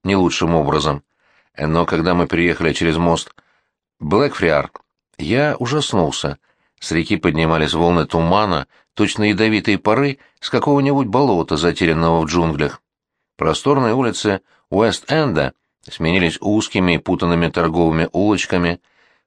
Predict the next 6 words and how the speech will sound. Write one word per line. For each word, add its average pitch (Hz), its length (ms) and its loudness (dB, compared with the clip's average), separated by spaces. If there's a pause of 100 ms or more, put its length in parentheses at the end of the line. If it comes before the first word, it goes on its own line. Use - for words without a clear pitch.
По 107 120 2
мостовым, 151 640 0
цокая 98 380 0
копытами, 147 760 0 (540)
трусили 151 460 0
лошади, 117 720 0